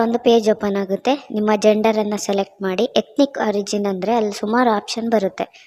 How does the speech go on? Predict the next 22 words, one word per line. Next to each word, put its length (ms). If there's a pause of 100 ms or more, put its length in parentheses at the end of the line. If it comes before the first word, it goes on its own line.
(300)
ಅದರಲ್ಲಿ 580
ನಮ್ದು 300
ಬರೋದು 460 (560)
ಏಷ್ಯನ್ 500
ಇಂಡಿಯನ್ 480
ಅನ್ನೋ 320
ಒಂದು 180
ಆಪ್ಷನ್ 380
ಇದೆ. 240 (420)
ಆ 160
ಆಪ್ಷನ್ 320
ಅನ್ನ 160
ಸೆಲೆಕ್ಟ್ 440
ಮಾಡಿ. 300 (540)
ನ್ಯಾಷನಾಲಿಟಿ 960
ಅಂದ್ರೆ 420 (120)
ದೇಶ 280
ಸೆಲೆಕ್ಟ್ 420
ಮಾಡಕ್ಕಿರುತ್ತೆ. 640 (340)
ಆಮೇಲೆ 320
ನಿಮ್ಮ 340
ಜಾತಿ, 460